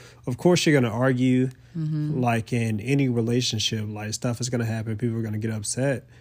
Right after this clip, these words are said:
Speaker 1: or friendships, whatever the case is. But the biggest thing, like, I had to learn was, and I saw this, but when you get married, you're not arguing to win.
Speaker 2: Yeah.
Speaker 1: You're arguing to s-,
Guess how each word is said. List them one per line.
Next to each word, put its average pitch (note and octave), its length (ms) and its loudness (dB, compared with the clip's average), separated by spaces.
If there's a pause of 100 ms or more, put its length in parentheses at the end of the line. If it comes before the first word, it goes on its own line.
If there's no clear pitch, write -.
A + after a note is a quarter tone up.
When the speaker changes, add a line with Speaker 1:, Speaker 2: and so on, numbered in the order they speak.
(360)
Speaker 1:
or A#2+ 240 -6
friendships, C3+ 640 0
whatever B2+ 240 2
the B2+ 80 -2
case A#2+ 320 0
is. B2 420 0 (560)
But A#2+ 400 0
the A2+ 80 -2
biggest C3 480 2
thing, A#2+ 380 2
like, A2 180 -6
I B2 120 -2
had A#2+ 220 0
to A2 120 -6
learn C3 420 0
was, A2+ 600 -4 (680)
and B2+ 460 -2
I A#2 60 -2
saw D3 320 0
this, A#2 360 0
but A2 380 -4 (500)
when A#2 180 0
you B2+ 120 0
get B2 180 4
married, B2 720 2 (160)
you're B2 140 0
not B2 160 2
arguing A#2 460 0
to - 160 -4
win. B2 460 -2 (520)
Speaker 2:
Yeah. D3+ 380 -4 (220)
Speaker 1:
You're A#2+ 180 -4
arguing A2+ 240 -2
to A2+ 400 0
s-, - 320 -2